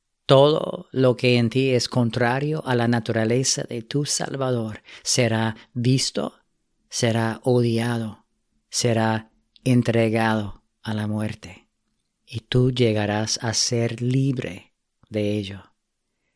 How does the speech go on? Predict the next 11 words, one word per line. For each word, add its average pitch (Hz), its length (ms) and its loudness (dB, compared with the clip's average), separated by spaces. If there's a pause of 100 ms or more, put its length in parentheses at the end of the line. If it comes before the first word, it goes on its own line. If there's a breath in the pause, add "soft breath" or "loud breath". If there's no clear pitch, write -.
(220)
En 107 220 -4
tu 135 300 2
obediencia 120 880 2
al 123 300 0
Espíritu, 127 760 -4 (260)
como 101 220 -4
dice 123 240 -2
Pablo 135 380 0
en 123 60 2
Romanos 127 440 2
ocho, 139 460 -6